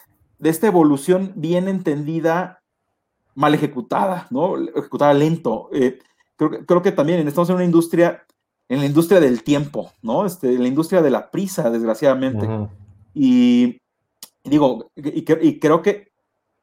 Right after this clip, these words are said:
Speaker 1: estamos ahí metidos, ¿no? Es como este torbellino de, "Ok, lo entendí, pero va mucho más rápido que yo.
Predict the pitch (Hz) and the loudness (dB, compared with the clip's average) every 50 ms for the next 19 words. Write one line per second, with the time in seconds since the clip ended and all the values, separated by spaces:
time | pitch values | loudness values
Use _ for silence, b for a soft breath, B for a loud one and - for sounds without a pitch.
0 | _ _ _ - - - 202 180 185 175 160 147 170 170 160 - - 151 127 104 | _ _ _ -16 -6 -4 -4 -2 -2 -2 -2 -2 0 -2 -4 -6 -8 -8 -8 -8
1 | 92 - 120 143 165 - - 170 165 180 175 175 156 131 123 123 117 117 135 147 | -8 -4 -4 -4 -4 -2 -2 -2 -2 -2 -2 0 2 2 2 2 -2 -2 -2 -4
2 | 143 143 147 147 - _ _ _ _ _ _ _ _ _ _ _ 117 117 120 123 | -2 -2 -2 -2 -4 _ _ _ _ _ _ _ _ _ _ _ -2 0 2 2
3 | 123 123 _ _ _ _ - 147 - - 180 165 160 160 156 - 156 147 160 156 | 0 0 _ _ _ _ -6 -4 2 4 6 6 6 4 2 2 0 0 0 0
4 | 185 196 208 202 - - 175 151 147 165 185 180 175 170 160 165 165 175 170 - | 0 0 -2 -4 0 0 2 4 4 2 2 0 0 2 2 2 2 2 4 4
5 | 165 151 147 - 127 113 113 147 147 151 - - - _ | 2 2 2 -2 -4 0 2 2 2 2 2 -2 -10 _